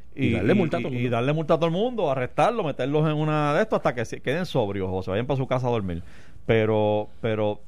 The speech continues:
Speaker 2: eh, hay un problema de que no hay los recursos. La gobernadora habló y le preguntaron, le dijo, "No, que a Salud contrató trescientas personas para llegar", ¿tú sabes? No, eso no es. Entonces, hay un
Speaker 1: Eh.
Speaker 2: problema de ejecución, claro, que vamos a tener. Por eso depende, y dependemos nosotros los que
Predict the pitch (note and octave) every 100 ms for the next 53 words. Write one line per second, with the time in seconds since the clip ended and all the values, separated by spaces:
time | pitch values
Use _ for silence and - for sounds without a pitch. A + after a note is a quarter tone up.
0 | - A#2 G#2+ B2 C3+ C3+ D3+ G#3 G#3+ C3+
1 | G#2+ G2+ A2 B2+ C3+ B2+ G3+ G#3 C#3 G#2+
2 | G2+ G2 G2 B2 C3 D#3 A#3+ A#2+ A2+ G2+
3 | A2 D#3+ G3+ D3+ E3 F4+ G4 F3 B2+ B2+
4 | - A#2+ C#3+ - G3 F#3 E3+ G3 F3+ -
5 | E3+ - E3 - D3 F#3+ F#3 D#3 C3+ C3+
6 | D#3 C3 G#3 D3+ - - - - - -
7 | - G#2 G#2+ A2 A2+ G#3+ C#4+ - G3 G3+
8 | G#3+ B3+ G3 G#3 D#3 F#3 - D3 E3 G3+
9 | A3 G#3 F#3 D#3 C#3 E3 G3+ - A#2+ G2
10 | A2 E3 C3+ G2+ A#2+ C3 C3 A2 G2 G2
11 | A#2 G3+ G#3+ A3+ F#3+ B2 B2 - A#2 A2
12 | A2+ G#2+ A2 D#3+ F#3+ F3+ G3 F#3+ F#3+ D#3
13 | D3 - B2+